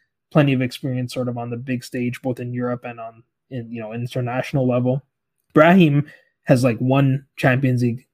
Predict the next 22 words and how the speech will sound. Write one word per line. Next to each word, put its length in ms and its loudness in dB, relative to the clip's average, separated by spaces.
match 480 -4
<laughs> 60 -8
appearance 580 2
with 160 4
Real 280 4
Madrid, 480 0
but 100 -2
I 60 -4
guess, 260 -4
you 60 -6
know, 140 -10
you're 160 -8
kind 240 -6
of 80 -8
in 140 -6
that 140 -6
environment. 680 -6
Also, 260 6
by 140 6
the 80 8
same 300 4
logic, 680 2